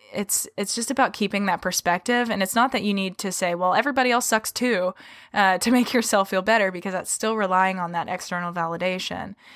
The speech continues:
It's about giving yourself permission to be in a learning place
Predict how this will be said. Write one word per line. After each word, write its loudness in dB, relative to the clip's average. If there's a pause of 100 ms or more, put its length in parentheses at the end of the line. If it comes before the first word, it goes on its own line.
(160)
It's -4
about 4
giving 0
yourself 0
permission -2
to -4
be 0
in -4
a -2
learning -4
place -2